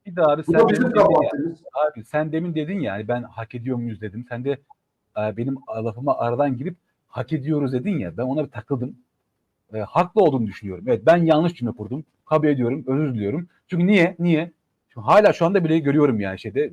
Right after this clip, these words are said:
Speaker 1: chat ortamında falan olabiliyor. Bak yemin ediyorum bu ülkenin var ya, toplumunun geniş bir kesimi "Ne olacak kardeşim? Reis tabii ki böyle gidecek." gibi kafada.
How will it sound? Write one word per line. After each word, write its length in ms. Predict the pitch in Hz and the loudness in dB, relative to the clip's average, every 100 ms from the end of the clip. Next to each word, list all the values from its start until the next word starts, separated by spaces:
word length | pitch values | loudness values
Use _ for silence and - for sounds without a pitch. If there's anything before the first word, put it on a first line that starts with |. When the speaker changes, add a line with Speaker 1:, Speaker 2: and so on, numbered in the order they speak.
| - | -8
Speaker 1:
chat 160 | - 120 | -8 -4
ortamında 300 | 110 107 101 | -4 -4 -6
falan 120 | 113 | -2
olabiliyor. 400 | 113 117 131 185 _ _ _ _ _ _ _ _ _ _ | -2 -2 -4 -6 _ _ _ _ _ _ _ _ _ _
Bak 120 | 113 98 | -10 -6
yemin 320 | 107 131 220 | -4 -2 0
ediyorum 440 | 180 127 110 101 - _ | 0 0 0 -2 -10 _
bu 260 | 95 95 175 | -18 -6 -2
ülkenin 420 | 190 - 135 131 | -2 0 -2 0
var 140 | 160 127 | 0 0
ya, 220 | 95 90 _ - | -2 -6 _ -4
toplumunun 640 | 143 143 151 160 165 147 | -2 -2 -2 0 -2 -2
geniş 320 | 123 185 - | -2 -2 -4
bir 120 | 127 | -8
kesimi 460 | 127 117 110 98 92 _ _ _ _ _ _ _ _ _ _ _ _ _ _ _ _ _ _ | -8 -8 -6 -6 -8 _ _ _ _ _ _ _ _ _ _ _ _ _ _ _ _ _ _
"Ne 100 | 101 | -2
olacak 480 | 127 180 208 202 196 | 2 6 6 6 4
kardeşim? 520 | 151 180 202 160 92 - _ _ _ 92 | 4 6 4 2 -6 -10 _ _ _ -6
Reis 280 | 120 143 - | 0 0 0
tabii 220 | 170 220 | -2 -2
ki 120 | 233 | 2
böyle 160 | 220 196 | 4 6
gidecek." 480 | 147 127 107 - _ | 4 2 0 -8 _
gibi 420 | 117 175 170 214 - - | -4 0 0 -2 -8 -10
kafada. 560 | 127 147 151 160 101 | -4 2 6 6 4